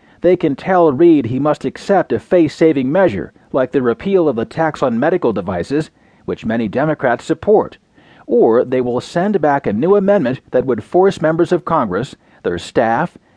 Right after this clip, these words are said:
and the staff of the White House to buy their medical insurance on the insurance exchanges, without any subsidies from the government.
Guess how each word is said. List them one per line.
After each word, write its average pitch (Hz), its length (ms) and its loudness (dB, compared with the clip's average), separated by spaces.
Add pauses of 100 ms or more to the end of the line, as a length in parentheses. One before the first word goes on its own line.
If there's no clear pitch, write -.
and 95 160 -4
the 90 80 -4
staff 117 340 0
of 98 120 -4
the 98 100 -4
White 156 260 0
House 78 260 -4
to 113 120 -8
buy 123 260 0
their 131 100 0
medical 156 400 0
insurance 113 480 -2
on 139 80 0
the 151 120 -2
insurance 226 420 -2
exchanges, 87 640 -8 (380)
without 139 400 0
any 214 240 0
subsidies 135 580 -2
from 147 140 -4
the 147 80 -4
government. 135 500 -4